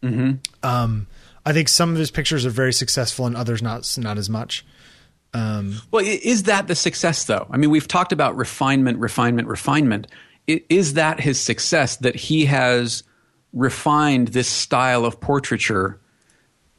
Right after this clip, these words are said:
Speaker 1: to, to the point where when you see one of these types of portraits,
Speaker 2: You know it's
Speaker 1: that
Speaker 2: a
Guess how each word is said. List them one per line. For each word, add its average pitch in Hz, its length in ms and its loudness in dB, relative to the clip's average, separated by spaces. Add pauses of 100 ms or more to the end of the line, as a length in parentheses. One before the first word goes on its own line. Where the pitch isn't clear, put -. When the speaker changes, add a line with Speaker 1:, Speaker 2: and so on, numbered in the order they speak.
Speaker 1:
to, 127 380 4
to 143 120 0
the 127 100 4
point 143 400 0
where 123 340 4
when 123 300 0
you 131 140 4
see - 340 2
one 143 200 4
of 107 60 0
these 104 200 -2
types 104 300 -2
of 98 80 -8
portraits, 110 460 -2
Speaker 2:
You 135 100 0
know 135 280 2
it's 120 100 2
Speaker 1:
that 135 40 0
Speaker 2:
a - 20 -10